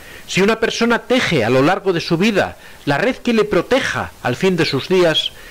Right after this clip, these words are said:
el narcisista rompe esa red y queda expuesto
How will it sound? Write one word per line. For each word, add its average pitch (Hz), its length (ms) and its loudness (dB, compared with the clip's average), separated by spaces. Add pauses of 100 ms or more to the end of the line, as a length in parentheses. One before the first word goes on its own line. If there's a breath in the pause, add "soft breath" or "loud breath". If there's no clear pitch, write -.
(200 loud breath)
el 175 160 2
narcisista 240 640 0
rompe 277 400 0
esa 214 160 0
red 262 260 0 (340 loud breath)
y 180 120 2
queda 240 240 2
expuesto 208 720 0